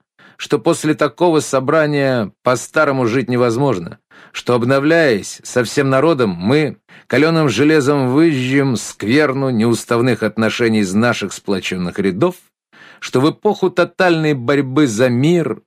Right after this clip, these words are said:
особо важна бдительность и боевая готовность. При этом он с извинением поглядывал на Камчатку, где сидели старики.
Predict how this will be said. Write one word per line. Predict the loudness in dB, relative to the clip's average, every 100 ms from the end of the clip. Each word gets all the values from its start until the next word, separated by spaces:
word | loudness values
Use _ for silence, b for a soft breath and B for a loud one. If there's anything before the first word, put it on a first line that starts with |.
| _
особо | -4 -4 -2 -2 0
важна | 2 2 0 -2 -2
бдительность | -4 -6 0 2 2 -2 -2 -6 -8 -10 -10 -10
и |
боевая | -4 0 2 2 0 -2 -8
готовность. | -10 -10 _ 0 0 -2 -4 -8 -18 _ _ _ _ _ 0
При | 0
этом | 2 2
он | 2
с | 0 -2
извинением | 0 2 2 2 2 0 0
поглядывал | 0 2 2 2 0
на | 0
Камчатку, | -2 -6 -4 -2 -2 -4 -8 -8 _ _ _ _ _ _ _ -2
где | 0 2 0
сидели | -2 -2 0 2 0
старики. | -2 -2 0 -2 -4 -10